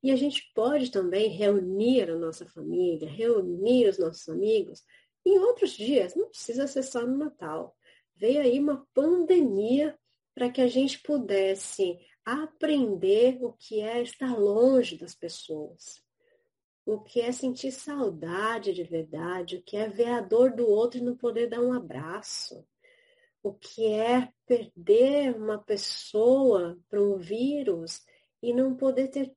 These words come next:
tido tempo de falar, "Eu te amo", ou "Você é importante para mim." Então, vamos viver cada dia falando, "Eu te amo", "Você é importante para mim", o que você fez fez a diferença,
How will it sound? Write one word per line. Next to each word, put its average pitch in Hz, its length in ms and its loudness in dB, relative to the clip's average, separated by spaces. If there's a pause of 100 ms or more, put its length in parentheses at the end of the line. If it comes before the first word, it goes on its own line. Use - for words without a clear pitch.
tido 262 360 -8
tempo 311 440 0
de 247 120 -8
falar, 202 460 -6
"Eu 202 80 -4
te - 240 -12
amo", 175 560 -4 (180)
ou 190 160 -2
"Você 190 340 -6
é 247 40 2
importante 262 640 -2
para 202 160 -4
mim." 190 440 -2 (600)
Então, 269 500 -2
vamos 330 440 0
viver 226 680 -2
cada 190 340 -6
dia 196 260 -4
falando, 302 680 4
"Eu 247 120 6
te - 240 -6
amo", 180 560 -2 (280)
"Você 220 340 -4
é 285 80 0
importante 254 800 2
para 220 160 -4
mim", 190 580 0 (240)
o 254 100 -14
que 262 140 -4
você 262 340 -6
fez 262 400 0
fez 269 200 -2
a 262 60 2
diferença, 208 1200 -4